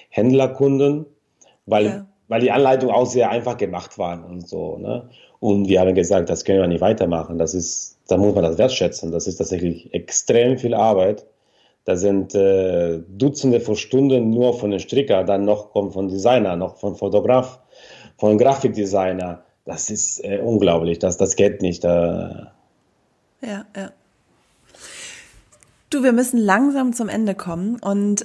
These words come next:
Speaker 2: ähm, eine letzte Frage von den Followern habe ich noch, passt, glaub ich, ganz gut so zum Ende. Und zwar, ähm, kann man die Wolle und eure Garne alle natürlich ja bei uns bei Maschenfein kaufen.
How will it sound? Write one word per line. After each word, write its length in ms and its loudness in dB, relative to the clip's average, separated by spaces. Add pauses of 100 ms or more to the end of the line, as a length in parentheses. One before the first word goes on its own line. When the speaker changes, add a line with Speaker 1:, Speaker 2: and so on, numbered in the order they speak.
Speaker 2:
ähm, 480 -2
eine 220 2
letzte 240 -2
Frage 600 0 (140)
von 320 -2
den 380 0
Followern 580 0
habe 140 -2
ich 80 -4
noch, 160 -6
passt, 200 -6
glaub 140 0
ich, 120 -6
ganz 220 -6
gut 140 -6
so 80 -6
zum 240 -6
Ende. 240 -6
Und 140 -4
zwar, 460 2
ähm, 440 0 (300)
kann 160 0
man 120 6
die 120 2
Wolle 340 4
und 180 -2
eure 240 -2
Garne 500 2
alle 260 0
natürlich 300 -2
ja 60 0
bei 140 0
uns 260 -2
bei 100 0
Maschenfein 640 -2
kaufen. 520 -4